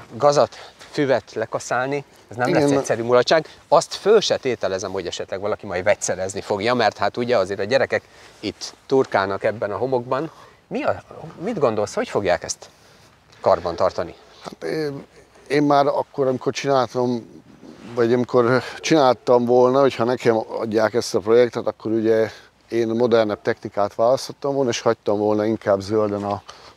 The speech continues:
Speaker 2: többi részt.
Speaker 1: Mhm.
Speaker 2: Tehát van erre már más megoldás is.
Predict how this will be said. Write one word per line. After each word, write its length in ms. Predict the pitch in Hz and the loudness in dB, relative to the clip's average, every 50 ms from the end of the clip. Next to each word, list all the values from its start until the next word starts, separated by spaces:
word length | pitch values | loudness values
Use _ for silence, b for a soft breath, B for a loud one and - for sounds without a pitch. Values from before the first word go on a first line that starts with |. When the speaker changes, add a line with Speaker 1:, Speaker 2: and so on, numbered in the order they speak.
| _ | _
Speaker 2:
többi 300 | - 107 107 104 98 104 | 2 2 2 4 6 4
részt. 380 | 101 107 123 139 147 143 - - B B B B B B B | 6 6 8 6 6 4 0 -10 B B B B B B B
Speaker 1:
Mhm. 100 | 98 95 | -10 0
Speaker 2:
Tehát 200 | 117 113 113 - | 2 2 2 2
van 180 | - 117 117 113 | 2 0 4 6
erre 220 | 107 107 101 101 | 6 6 6 6
már 260 | 101 101 104 101 98 - - - | 6 6 6 4 4 2 -4 -6
más 280 | 104 104 104 98 - | -2 -2 -2 -2 -2
megoldás 580 | - 117 135 156 156 147 135 135 131 123 - - | -4 -4 -2 2 2 2 4 4 4 4 2 -2
is. 240 | 120 117 - - | -6 -6 -6 -8